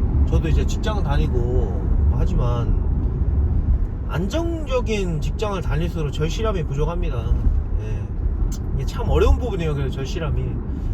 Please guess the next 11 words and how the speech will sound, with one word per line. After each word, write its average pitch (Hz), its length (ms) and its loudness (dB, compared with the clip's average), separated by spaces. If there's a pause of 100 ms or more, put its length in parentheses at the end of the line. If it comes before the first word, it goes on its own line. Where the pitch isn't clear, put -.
(240)
어렸을 - 440 0
때 175 500 2
고생했던 214 680 0
분들, 131 300 4
그리고 131 300 0
자수성가한 196 760 -2
분들이 143 360 2
더 - 140 4
성공하는 165 560 0
경우가 135 280 0
많잖아요. - 760 2